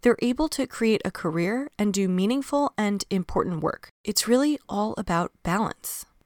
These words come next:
It's a good idea to have a strategic plan for getting back to work after your mini retirement. However, you might learn some things about yourself, your financial situation, or your lifestyle that change those plans that you've made before the retirement started.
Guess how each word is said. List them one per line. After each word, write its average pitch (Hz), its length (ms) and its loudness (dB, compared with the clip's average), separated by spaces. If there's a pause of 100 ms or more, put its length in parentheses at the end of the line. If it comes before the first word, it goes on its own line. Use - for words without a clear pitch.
(320)
It's 214 180 -2
a 196 60 6
good 196 180 4
idea 240 400 4
to 196 140 -6
have 185 320 4
a 185 80 -2
strategic 220 600 -4
plan 185 360 -2
for - 160 0
getting 165 360 -2
back 160 260 6
to 233 120 -4
work 190 320 2 (100)
after 180 300 0
your 180 240 2
mini 160 260 0
retirement. - 720 -6 (560)
However, 208 520 6
you 202 160 0
might 285 220 0
learn 240 240 2
some 220 180 -2
things 196 420 0
about 226 300 2
yourself, - 480 -4 (300)
your 190 140 6
financial 202 440 2
situation, 190 540 0 (400)
or 214 240 8
your 226 180 2
lifestyle 175 680 4
that 180 200 4
change 220 420 -2
those 254 200 2
plans 175 440 -2
that - 140 -4
you've 180 240 -2
made 165 260 -2
before 175 380 0
the 196 100 0
retirement 151 540 -2
started. - 360 0